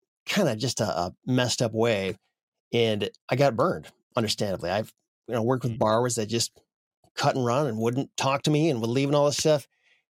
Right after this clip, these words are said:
Speaker 1: And, uh, because of that, and not knowing what I was doing, I was like, "You know what? I'm done. I'm not doing this anymore." And, uh, it was just a few years ago, I started getting a lot smarter about how that works in terms of, like, how do you qualify a borrower? And how do you make sure that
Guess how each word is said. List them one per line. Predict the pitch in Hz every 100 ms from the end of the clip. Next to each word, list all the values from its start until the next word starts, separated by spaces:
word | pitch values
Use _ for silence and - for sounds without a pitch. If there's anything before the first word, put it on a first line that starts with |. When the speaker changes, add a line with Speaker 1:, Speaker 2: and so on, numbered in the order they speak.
| _
Speaker 1:
And, | 127 120 117
uh, | 113
because | 123 - 233 165
of | 110
that, | 101 117 -
and | 156 135
not | 139 147
knowing | 135
what | 131
I | 127
was | 113
doing, | 135 131 117
I |
was | 107
like, | 104 123
"You | 156
know | 147
what? | 147 -
I'm | 104
done. | 147 151 147 147 - -
I'm | 117
not | 107
doing | 123 120
this | 110
anymore." | 120 117 113 113 107 - - _ _ _ -
And, | 120 110 110
uh, | 107 104
it | 110
was | 117 _ -
just | 233 220
a | 120
few | 156
years | 139 226 143
ago, | 110
I | 110
started | - 143 127
getting | 127 123
a |
lot | 123 123
smarter | - - 131 143 117
about | 107 -
how | 117 113
that | 113 104
works | 123 131 -
in | 107 95 92
terms | - 123 110
of, | 104
like, | 95
how | - 165
do | 151 190
you | 190 139
qualify | - 117 117 - 104 104
a |
borrower? | 101 98 80 85
And | 101
how | - 190
do |
you | 196
make | 170 170 -
sure | 165 156
that | 127